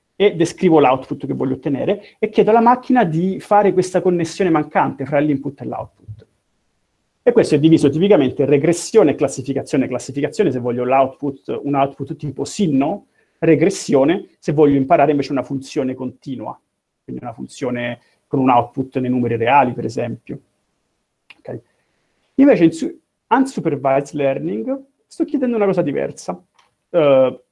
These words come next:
ho un insieme di dati e chiedo alla macchina di trovare, eh, ehm,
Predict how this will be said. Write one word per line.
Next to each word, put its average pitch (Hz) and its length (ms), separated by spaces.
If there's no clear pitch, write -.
ho 202 140
un 175 100
insieme 143 380
di 131 100
dati 120 460
e 226 140
chiedo 135 320
alla - 120
macchina 190 380
di 180 120
trovare, 180 760
eh, 123 640
ehm, 123 1000